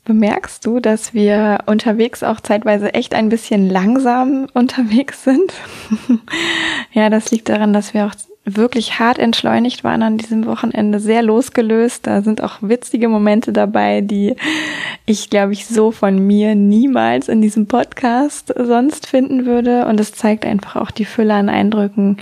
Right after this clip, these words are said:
die uns begleitet hat an diesem Wochenende und ja, wie vielfältig auch diese Erfahrungen dort sein können. Und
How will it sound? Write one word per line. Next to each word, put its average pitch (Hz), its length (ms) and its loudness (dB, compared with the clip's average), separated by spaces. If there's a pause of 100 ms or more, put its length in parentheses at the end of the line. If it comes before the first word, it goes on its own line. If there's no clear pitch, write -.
(520)
die 202 160 2
uns - 680 0 (480)
begleitet 202 600 0
hat 196 160 -2
an 190 140 0
diesem 190 300 2
Wochenende 190 640 0
und 190 340 0 (1000)
ja, - 220 -2 (680)
wie 190 160 2
vielfältig 190 640 0
auch 185 100 0
diese 208 200 0
Erfahrungen 185 520 0
dort 185 220 0
sein 180 320 -2
können. 190 400 0
Und 196 300 0